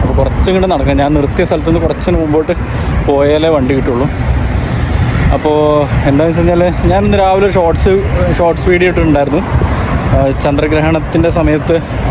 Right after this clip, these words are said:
ആ, മസ്ജിദുൽ ഹറമിൽ നിസ്കാരം ഉണ്ടെന്ന് പറഞ്ഞിട്ട്. അതെല്ലാ പള്ളികളിലും, ഏ, എല്ലാ പള്ളികളിലും ഉണ്ടാകുന്നതാണ്. പക്ഷേ മസ്ജിദുൽ ഹറമിൽ നമുക്ക് നിസ്കരിക്കുമ്പോൾ കിട്ടുന്ന ഒരു സുഖവും ആ ഒരു സന്തോഷവും ഒക്കെ വേറെ തന്നെയാണ്. അപ്പം അങ്ങോട്ടേക്കാണ് പോകുന്നത് ട്ടോ. ഇൻഷാ അല്ലാ അവിടുത്തെ തിരക്കും കാര്യങ്ങളൊക്കെ നമുക്ക് നോക്കാം,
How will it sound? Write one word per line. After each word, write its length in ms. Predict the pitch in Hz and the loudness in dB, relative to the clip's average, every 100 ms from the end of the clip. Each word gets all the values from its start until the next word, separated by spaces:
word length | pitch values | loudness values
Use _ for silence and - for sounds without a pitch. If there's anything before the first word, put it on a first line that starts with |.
| 147 | 0
ആ, 160 | 135 | 0
മസ്ജിദുൽ 320 | 135 135 156 147 | 0 0 0 0
ഹറമിൽ 320 | 147 151 156 | 0 0 0
നിസ്കാരം 420 | 143 - 165 175 | 0 0 0 0
ഉണ്ടെന്ന് 240 | 165 151 | 0 2
പറഞ്ഞിട്ട്. 340 | 151 139 131 160 - - - - | 2 0 0 0 0 0 0 0
അതെല്ലാ 260 | - 180 202 | 0 2 0
പള്ളികളിലും, 560 | 208 185 180 180 185 202 | 0 2 2 2 2 0
ഏ, 220 | 190 151 147 | 0 0 0
എല്ലാ 180 | 135 143 | 0 0
പള്ളികളിലും 420 | 190 180 180 175 | 2 2 2 2
ഉണ്ടാകുന്നതാണ്. 840 | 170 139 147 156 160 135 151 - - | 2 2 2 2 0 0 -2 -2 -2
പക്ഷേ 140 | 160 | -2
മസ്ജിദുൽ 320 | 202 175 208 202 | 0 0 0 0
ഹറമിൽ 320 | 202 208 220 | 0 2 2
നമുക്ക് 220 | 208 196 | 0 0
നിസ്കരിക്കുമ്പോൾ 540 | 196 175 185 185 190 | 0 0 -2 0 0
കിട്ടുന്ന 260 | 190 - 190 | 0 0 0
ഒരു 80 | 180 | 0
സുഖവും 420 | 165 160 165 165 - - - - | 0 2 2 0 -2 -2 -2 0
ആ 20 | 143 | 0
ഒരു 120 | 151 | 0
സന്തോഷവും 640 | 156 147 151 160 151 156 | 0 2 0 2 0 2
ഒക്കെ 160 | 127 123 | 0 2
വേറെ 240 | 135 131 131 | 2 2 0
തന്നെയാണ്. 220 | 139 131 | 0 0
അപ്പം 180 | 120 160 - - - - | 0 -2 -2 -2 0 0
അങ്ങോട്ടേക്കാണ് 460 | 139 143 156 165 156 | 0 0 0 0 -2
പോകുന്നത് 320 | 143 131 135 120 | 0 0 0 0
ട്ടോ. 100 | 120 - - - - 131 | -2 0 0 0 0 0
ഇൻഷാ 220 | 127 151 | 0 0
അല്ലാ 240 | 147 151 - - - - - - - 147 | 2 0 0 -2 0 0 0 0 0 0
അവിടുത്തെ 360 | 151 160 156 180 | 0 0 0 0
തിരക്കും 480 | 175 143 - 170 | 0 0 0 2
കാര്യങ്ങളൊക്കെ 380 | 160 151 151 143 | 2 2 0 0
നമുക്ക് 220 | 294 151 | 0 2
നോക്കാം, 340 | 151 - 165 | 2 0 0